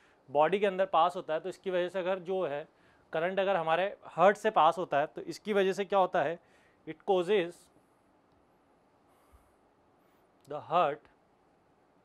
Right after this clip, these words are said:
muscles to contract and generally death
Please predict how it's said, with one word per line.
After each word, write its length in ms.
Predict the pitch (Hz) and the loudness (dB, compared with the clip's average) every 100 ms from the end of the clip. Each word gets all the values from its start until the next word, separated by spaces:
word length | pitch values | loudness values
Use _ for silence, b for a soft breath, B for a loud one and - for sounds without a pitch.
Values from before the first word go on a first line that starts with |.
| _ _ _ _ _ - 127 143 | _ _ _ _ _ -20 -12 -10
muscles 520 | 151 202 165 139 - - - - _ _ _ _ _ _ _ _ _ _ _ _ _ _ _ _ _ _ _ _ _ _ _ _ _ | -6 -2 -2 -4 -14 -20 -20 -20 _ _ _ _ _ _ _ _ _ _ _ _ _ _ _ _ _ _ _ _ _ _ _ _ _
to 60 | 151 - | -18 -4
contract 720 | 143 143 151 185 143 - _ _ _ _ _ _ _ _ _ _ _ _ _ _ _ _ _ _ _ _ _ _ _ _ _ _ _ _ 147 | 0 0 -2 0 0 -2 _ _ _ _ _ _ _ _ _ _ _ _ _ _ _ _ _ _ _ _ _ _ _ _ _ _ _ _ -18
and 260 | 143 131 131 | -16 -12 -10
generally 460 | 143 160 175 143 143 _ _ _ _ _ _ _ _ _ _ _ _ _ _ _ _ _ _ _ _ _ _ _ - _ _ _ _ _ _ _ _ _ _ - | -8 -6 -8 -10 -12 _ _ _ _ _ _ _ _ _ _ _ _ _ _ _ _ _ _ _ _ _ _ _ -20 _ _ _ _ _ _ _ _ _ _ -20
death 440 | 120 131 196 - | -6 -2 -2 -4